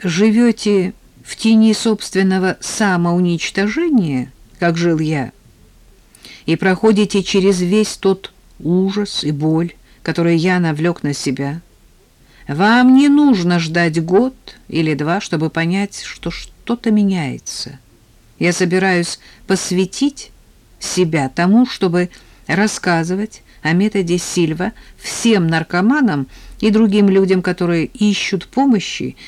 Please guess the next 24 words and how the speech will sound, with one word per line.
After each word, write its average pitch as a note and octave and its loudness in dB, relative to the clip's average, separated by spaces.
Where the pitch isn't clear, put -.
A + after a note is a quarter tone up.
и F3+ -4
готовы F3+ -2
слушать. - -10
Я A3 2
знаю, F#3+ 2
что - 0
именно C4 4
это G3+ 0
мне F#3+ 2
нужно, C3 -4
чтобы D#3 -4
спасти - -6
свою D3 -4
жизнь, C3+ -6
и D3+ -2
я F3 0
знаю, D#3 -2
что - -8
это F#3+ 0
может D3 -4
спасти A3 -6
других, C#3+ -2
подобных C#3+ -4
мне. B2+ -8